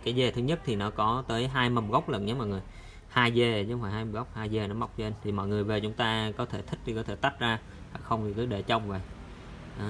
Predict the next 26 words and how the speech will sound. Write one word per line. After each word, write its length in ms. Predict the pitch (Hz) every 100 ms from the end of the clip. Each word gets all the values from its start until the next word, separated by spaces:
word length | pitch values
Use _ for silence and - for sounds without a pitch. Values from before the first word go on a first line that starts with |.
| 107
lá 120 | 104
nhựa 260 | 113 120 92
cứng 160 | 87 87
cáp, 200 | 127 139 -
khỏe 80 |
mạnh, 200 | 101 104 95 -
rất 80 | 117 117
đẹp. 160 | 98 - - - -
Cây 160 | 120
cũng 80 | 113
không 120 | 120 123
to 180 | 127 120
lắm 160 | 123
đâu 100 | 147
mọi 140 | 123 98
người. 120 | 98 - - - - - - - - -
Đó. 60 | 104 - - - - - - - 698 - 1077 1077 1077 1077 1077 - - - - - -
Đây 200 | 104 104
dề 120 | 104
thứ 140 | 110
hai 260 | 117 120 113
của 140 | 92 -
combo 240 | 117 113
số 140 | 104 120
bảy 140 | 104
này. 140 | 113